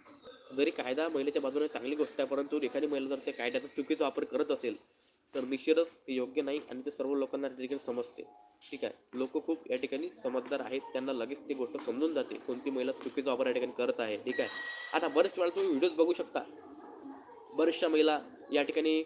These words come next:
बसमध्ये किंवा इतर ठिकाणी, अ, इतर लोकांना मारताना दिसतात आपल्याला, छेडतात म्हणून, ठीक आहे. ते मान्य आहे ना, पण मारायचा अधिकार कोणी दिला तुम्हाला त्या ठिकाणी?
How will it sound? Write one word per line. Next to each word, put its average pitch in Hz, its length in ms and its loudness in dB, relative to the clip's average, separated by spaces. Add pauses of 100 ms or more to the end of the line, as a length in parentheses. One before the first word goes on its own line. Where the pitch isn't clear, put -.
(120)
बसमध्ये 147 380 0
किंवा 147 120 0
इतर 147 140 0
ठिकाणी, 139 420 0 (340)
अ, 123 60 -2
इतर 127 220 0
लोकांना 143 280 2
मारताना 139 420 0
दिसतात 135 280 0
आपल्याला, 120 440 0 (500)
छेडतात 131 300 2
म्हणून, 117 280 -2
ठीक 131 280 -4
आहे. - 320 -6 (840)
ते 190 60 0
मान्य 180 320 0
आहे 226 100 8
ना, 240 120 6 (340)
पण 196 180 6
मारायचा 160 300 2
अधिकार 214 220 0
कोणी 214 180 2
दिला 220 140 4
तुम्हाला 185 280 2
त्या 170 100 2
ठिकाणी? 151 300 0